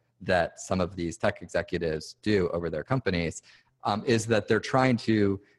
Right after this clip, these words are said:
calculate the average value of this innovation when you can precisely calculate the average value, but it's a meaningless number 'cause you end up with the equivalent of room temperature tea.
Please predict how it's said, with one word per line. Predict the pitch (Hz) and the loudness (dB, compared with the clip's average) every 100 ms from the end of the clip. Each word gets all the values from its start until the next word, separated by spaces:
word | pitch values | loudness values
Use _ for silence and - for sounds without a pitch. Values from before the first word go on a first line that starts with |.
| - | -8
calculate | - 120 120 117 104 98 - | 0 0 2 2 2 2 -2
the | 101 - | -4 -2
average | 98 120 117 95 | 0 0 2 0
value | 92 95 95 92 87 | 2 2 2 0 -2
of | 87 | -2
this | 87 - | -4 -4
innovation | 87 85 101 - 87 80 - _ _ - | -4 2 2 2 0 -2 -8 _ _ 2
when | 110 | 4
you | 113 | 4
can | 120 113 | 4 2
precisely | 107 107 156 143 101 | 2 2 2 2 0
calculate | - 185 220 107 90 85 | -2 -2 -2 0 -2 -2
the | 95 | -4
average | 82 85 90 - | -2 -2 -6 -4
value, | 82 82 82 | -4 -2 -4
but | 87 104 | 0 0
it's | 98 - | 0 0
a | |
meaningless | 95 101 101 101 92 85 - | 0 2 2 0 -4 -4 -2
number | 104 78 | -2 -4
'cause | 73 90 | -6 -6
you | 95 | -4
end | 90 92 | -4 -4
up | 90 | -6
with | 85 | -6
the | 87 | -8
equivalent | - 113 101 82 78 _ _ 101 | -4 -2 0 -2 -6 _ _ 0
of | 87 82 80 _ _ | 0 0 -6 _ _
room | 95 107 98 | 0 2 2
temperature | 98 92 90 85 | 0 -4 -4 -4
tea. | 78 - 92 76 | -6 -4 -4 -4